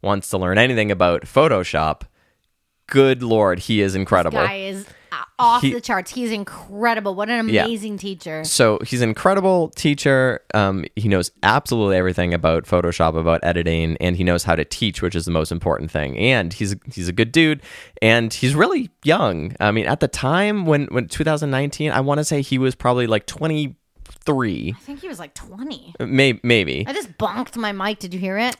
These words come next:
Speaker 1: No, you're fine.
Speaker 2: Sorry.
Speaker 1: So, so we're, we're hanging out with him, and, um, you know, we're just having a good time. It's our first time meeting him, but, you know, we're younger, you know, than a lot of the instructors, so we're kind of,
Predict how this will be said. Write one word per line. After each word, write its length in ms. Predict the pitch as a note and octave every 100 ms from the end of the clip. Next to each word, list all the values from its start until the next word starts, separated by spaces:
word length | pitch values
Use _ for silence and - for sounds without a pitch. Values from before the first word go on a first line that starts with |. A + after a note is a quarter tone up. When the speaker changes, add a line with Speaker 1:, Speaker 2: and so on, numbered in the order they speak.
| _
Speaker 1:
No, 240 | A2 D#2+ _ -
you're 100 | F2+
fine. 200 | D#2 D2+
Speaker 2:
Sorry. 420 | - G3+ F#3 F3 F#3 _
Speaker 1:
So, 320 | - C#3 C3 -
so 200 | - D#3
we're, 260 | D3 E3 D#3
we're 120 | F3
hanging 240 | F3+ F#3+ G3
out 100 | F#3
with 100 | F#3
him, 380 | C#3 C3+ C3+ C3+
and, 240 | B2 A#2+
um, 320 | A2 G#2+ A2+ - _ _ _ -
you 80 |
know, 140 | D3 C#3+
we're 140 | C3
just 140 | D#3+ F3+
having 180 | E3
a 20 | D#3+
good 140 | D#3+
time. 180 | F3+ D#3+
It's 100 | D3+
our 40 |
first 240 | C#3+ D#3+ D#3+
time 160 | D3
meeting 260 | C3+ C3+ C#3
him, 300 | C#3 C3+ C3
but, 260 | A#2+ A2+
you 120 | - A#2+
know, 120 | A2+
we're 400 | A2+ B2 A#2+ A2+ _ B3+ -
younger, 1120 | - - C#3+ C#3 D3 C#3+ B2 G#2+ F#2 F#2 A#2+ C#3+
you 100 | A#2
know, 140 | G#2
than 100 | G#2
a 60 | G2+
lot 180 | F#2+ F#2+
of 60 |
the 100 | F#2
instructors, 580 | F#2+ - F#2 - G2+ G2+
so 140 | -
we're 100 | F#2 F2+
kind 200 | F#2+ F2+
of, 160 | E2+